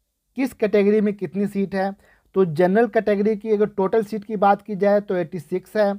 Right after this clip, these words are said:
एससी कैटेगरी में एट है, एसटी कैटेगरी में ट्वेंटी नाइन है और टोटल सीट जो है वो वन ट्वेंटी थ्री है।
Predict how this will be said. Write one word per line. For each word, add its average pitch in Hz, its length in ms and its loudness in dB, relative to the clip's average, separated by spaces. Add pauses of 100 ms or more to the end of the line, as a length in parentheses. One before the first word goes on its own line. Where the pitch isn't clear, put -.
(500)
एससी 190 340 -4
कैटेगरी 208 520 2
में 208 320 0 (680)
एट 202 320 0
है, 202 320 4 (380)
एसटी 196 340 -6
कैटेगरी 202 560 2
में 190 280 -2 (480)
ट्वेंटी 208 360 0
नाइन 190 340 0
है 175 260 2 (260)
और 190 220 -4
टोटल 240 360 6
सीट 262 380 -4
जो 185 180 -2
है 185 320 -2 (220)
वो 220 260 4
वन 180 320 2
ट्वेंटी 170 440 -4
थ्री 147 300 -10
है। 113 180 -14